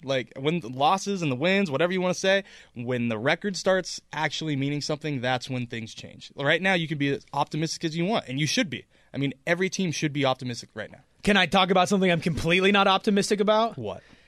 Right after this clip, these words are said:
Speaker 2: Well, it involves somebody who actually showed up.
Speaker 1: <laughs>
Speaker 2: And I promise we're gonna get to Kyler Murray.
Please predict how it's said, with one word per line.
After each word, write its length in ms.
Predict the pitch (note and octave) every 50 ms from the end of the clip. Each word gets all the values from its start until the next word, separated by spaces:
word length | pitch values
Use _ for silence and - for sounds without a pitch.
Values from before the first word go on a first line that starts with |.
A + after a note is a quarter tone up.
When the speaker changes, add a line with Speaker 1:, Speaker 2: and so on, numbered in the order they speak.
| _ -
Speaker 2:
Well, 140 | F#3 F#3+ A3
it 60 | A#3
involves 340 | A3+ G#3+ G3+ B3 C4+ A#3+ -
somebody 300 | - A#3 A3 A3+ G#3+ G#3+
who 120 | G#3 A3
actually 320 | G#3+ G3+ F#3+ - - F#3 D3
showed 260 | - - F3+ D#3 D3
up. 180 | A#2+ F#2+ - - _ _ _ _ _ _ _
Speaker 1:
<laughs> 120 | D#3 D3 - - - - - D3+ - - - E3 C#3+ - - E3 C#3+ - _ - - - - _ -
Speaker 2:
And 200 | F#3+ A3+ A#3 A#3+
I 80 | A#3+
promise 680 | - - - - A#3+ B3+ C4+ C4+ C4+ C#4 C4+ B3+ - -
we're 100 | B3+ A#3+
gonna 200 | A3+ A3+ A3 G#3
get 160 | F#3 F#3+ -
to 80 | - F3+
Kyler 360 | - - F#3 F3 D#3+ D#3 D#3
Murray. 420 | D3 D#3 D3 C3+ B2 A2 A2 A2+